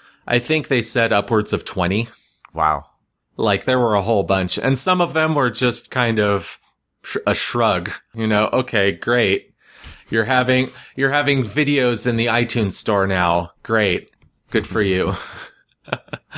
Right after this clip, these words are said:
Speaker 1: But this seemed to be worth it. This seemed to be something which I think was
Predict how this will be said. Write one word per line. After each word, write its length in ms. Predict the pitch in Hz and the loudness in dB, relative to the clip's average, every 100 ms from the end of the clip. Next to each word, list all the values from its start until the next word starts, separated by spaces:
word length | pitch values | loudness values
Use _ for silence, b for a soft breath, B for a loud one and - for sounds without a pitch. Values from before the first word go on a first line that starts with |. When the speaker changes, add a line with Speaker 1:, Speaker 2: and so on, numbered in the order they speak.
| 185 185 165 B - - | -6 -4 -8 B -12 -6
Speaker 1:
But 540 | 123 147 147 143 127 | -6 -2 -2 -2 -2
this 200 | 180 - | -4 0
seemed 260 | 190 175 170 | 0 0 0
to 120 | 147 | -2
be 540 | 117 120 113 110 107 _ - | 0 0 2 0 -2 _ -12
worth 460 | 98 110 104 - | -2 0 0 0
it. 340 | 95 - - - _ _ _ _ _ _ _ - | -4 -4 -8 -8 _ _ _ _ _ _ _ -8
This 300 | 110 127 - | 0 2 2
seemed 280 | 139 127 120 | 2 2 2
to 80 | |
be 180 | 110 113 | 2 2
something 680 | 107 117 107 113 107 104 87 | 2 0 0 0 0 0 0
which 380 | 95 92 - - | 0 0 0 0
I 160 | 98 | 0
think 480 | 87 - 107 95 - - | 0 0 0 0 -6 -6
was 600 | 92 92 87 87 - - | 0 2 2 -2 -8 -10